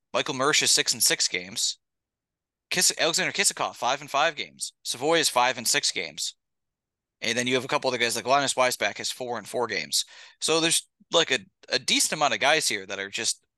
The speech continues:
basically point per game players in Rochester. That's, it's pretty wild. It's not like the A H L is a Wild West or something like that. Like, that's, that's an awesome, uh, start to the season for them.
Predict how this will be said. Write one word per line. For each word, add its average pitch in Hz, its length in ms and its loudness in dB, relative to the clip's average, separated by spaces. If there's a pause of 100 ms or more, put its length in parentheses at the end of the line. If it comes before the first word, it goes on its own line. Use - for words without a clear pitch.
(180)
basically 143 400 0
point 139 260 -4
per 123 80 -10
game 117 180 -2
players 117 280 0
in 110 60 -14
Rochester. - 640 -4
That's, - 280 -2 (1040)
it's - 120 -2
pretty 185 200 2
wild. 98 400 2
It's - 160 0
not 143 180 0
like 120 400 -2 (880)
the 127 140 0
A 127 120 4
H 117 140 0
L 110 140 2
is 104 100 -4
a 110 60 -8
Wild 101 260 -6
West 101 240 -4
or 92 40 -8
something - 280 -4
like 87 160 -12
that. 78 200 -6
Like, - 120 -6
that's, - 340 2
that's - 440 0 (440)
an 120 120 -4
awesome, 110 580 -2
uh, 92 200 -6
start 110 280 0
to 85 80 -10
the 92 60 -8
season 101 280 -4
for - 100 -18
them. 85 200 -16